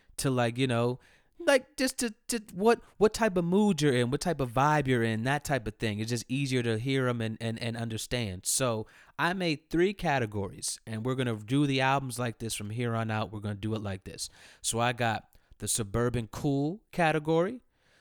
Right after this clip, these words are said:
Suburban Raw, and then naturally <laughs> to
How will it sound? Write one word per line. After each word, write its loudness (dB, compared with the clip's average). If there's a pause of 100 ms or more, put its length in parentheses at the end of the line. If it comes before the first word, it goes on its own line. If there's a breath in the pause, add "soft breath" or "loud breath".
Suburban 0
Raw, 2 (640)
and -2
then -4 (140)
naturally -2
<laughs> -20
to 2